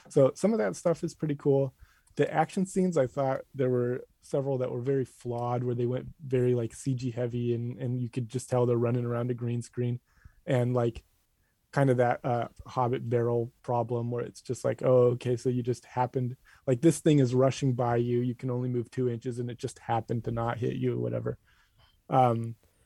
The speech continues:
but yeah, some cool visuals and some neat ideas. And it had the guy from Umbrella Academy and Misfits,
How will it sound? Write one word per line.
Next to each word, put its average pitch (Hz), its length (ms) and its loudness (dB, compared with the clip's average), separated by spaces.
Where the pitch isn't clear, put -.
but 135 300 4
yeah, 208 240 2
some 185 180 -4
cool 226 200 2
visuals 175 480 4
and 139 340 -2
some 139 340 -6
neat 151 160 0
ideas. 135 400 4
And 135 100 0
it 95 60 -10
had 131 240 0
the 127 60 0
guy 120 260 0
from 120 480 -6
Umbrella 120 400 0
Academy 120 500 -2
and 113 140 -4
Misfits, - 680 -6